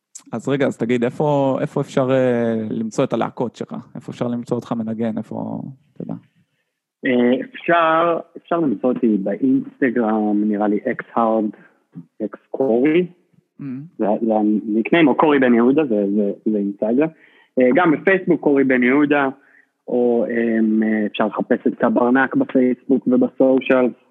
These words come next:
Speaker 2: אה, ביוטיוב גם כמובן. אחים צברי, קידס אינסיין שאני שר ב-, שר שם, אמ, פספסתי משהו,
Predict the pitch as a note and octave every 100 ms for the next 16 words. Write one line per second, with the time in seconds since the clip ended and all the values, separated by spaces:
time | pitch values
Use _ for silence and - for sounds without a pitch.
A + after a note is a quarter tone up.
0 | _ _ _ _ _ _ G2+ G2 G2+ B2
1 | B2+ A#2+ A#2+ A#2+ A2 G#2+ A2+ A2+ A#2 A2+
2 | A2 A2 - _ _ _ - - - D3
3 | - C3 C3+ B2+ A#2+ - C3 C3 A2+ C3+
4 | B2+ C3 A#2+ G#2+ C#3 C#3 C#3 C3+ C3 B2+
5 | C3 B2+ - - - D3 C#3+ C#3 - C#3
6 | C3+ C3 C3 B2 B2+ B2+ B2+ B2 B2+ B2+
7 | B2+ A2+ - _ _ _ _ _ _ -
8 | - D3+ D3 - C#3 C3+ C3+